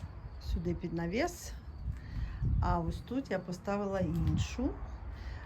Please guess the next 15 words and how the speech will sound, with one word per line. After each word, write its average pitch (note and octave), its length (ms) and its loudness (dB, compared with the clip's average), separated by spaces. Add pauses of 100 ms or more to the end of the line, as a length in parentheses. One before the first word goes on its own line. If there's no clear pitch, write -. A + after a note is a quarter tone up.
(120)
В G3 40 2
неї G3 640 6
з F#3 140 6
утра G3 460 6 (140)
на F#3+ 160 4
неї F3 420 4 (560)
сюди F#3 200 0
попадає E3+ 560 0
сонечко E3 680 0
десь D4+ 240 2
до, G#3+ 340 0
до G#3+ 160 0
дванадцяти. A3 880 2 (1300)
О, A3 280 -2 (200)
а, G3+ 540 8